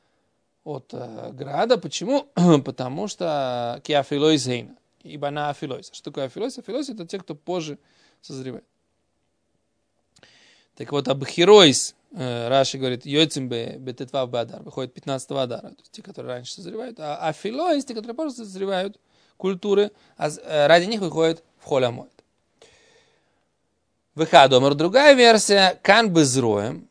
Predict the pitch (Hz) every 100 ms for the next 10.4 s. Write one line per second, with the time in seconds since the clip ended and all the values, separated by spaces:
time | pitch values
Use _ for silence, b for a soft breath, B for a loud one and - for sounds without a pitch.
0 | - - - - 131 117 107 104 107 110
1 | 117 120 123 135 - 143 143 139 139 160
2 | 143 147 123 143 131 123 127 131 110 104
3 | 113 110 127 120 123 123 117 139 139 131
4 | 107 95 - _ _ _ _ _ _ _
5 | _ _ 165 - 269 302 240 190 143 160
6 | - - 131 147 202 262 269 - 175 151
7 | 147 143 143 143 135 - - - 147 139
8 | 139 135 147 131 147 156 233 202 151 185
9 | 165 147 147 143 135 139 139 127 139 131
10 | 147 139 120